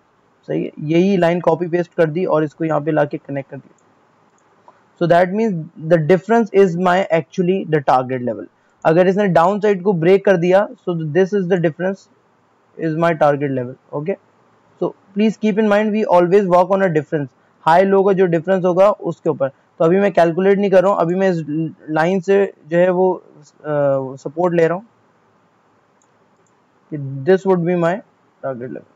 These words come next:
So you can see कि जब मैं इस पे काम कर रहा हूँ तो once it broken, this is my target forty three point eight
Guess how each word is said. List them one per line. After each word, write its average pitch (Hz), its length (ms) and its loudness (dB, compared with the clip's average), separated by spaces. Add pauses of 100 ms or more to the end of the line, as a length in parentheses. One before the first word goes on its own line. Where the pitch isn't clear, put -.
(240)
So 143 380 -10
you 165 140 -2
can 175 120 0
see 208 220 -6 (3250)
कि 151 80 -8
जब 156 160 2
मैं 170 200 0
इस 156 120 -6
पे 185 180 -2
काम 165 320 0
कर 170 140 2
रहा 147 80 -2
हूँ 190 120 -10 (380)
तो 156 120 -2
once 175 360 0
it 170 120 -4
broken, 151 460 -4 (3750)
this 160 200 -2
is 170 120 -2
my 165 120 2
target 131 380 -2 (120)
forty 175 280 0
three 180 320 -2
point 170 180 2
eight 143 160 -2